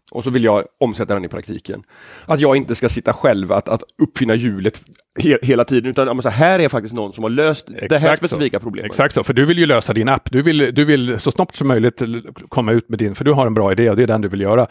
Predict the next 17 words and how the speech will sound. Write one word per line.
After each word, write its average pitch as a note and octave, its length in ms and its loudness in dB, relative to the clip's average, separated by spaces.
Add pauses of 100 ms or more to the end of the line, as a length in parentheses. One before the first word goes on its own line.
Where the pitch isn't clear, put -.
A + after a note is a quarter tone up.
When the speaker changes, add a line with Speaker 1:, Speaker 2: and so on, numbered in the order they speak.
(160)
Speaker 2:
Då G2+ 100 -8
vill B2+ 120 2
du D3+ 60 4
inte, A2+ 260 0 (360)
eh, - 140 -4 (220)
om C#3+ 260 2
du B2+ 120 2
kan A2+ 160 -2
ta A#2 140 0
någon A2+ 140 0
annans, A#2+ 560 0
eh, B2 200 2 (300)
byggklossar A#2 720 0
och G#2 100 -2
bygga B2 320 2
ditt, G#2+ 340 -4
ditt, A2 260 -10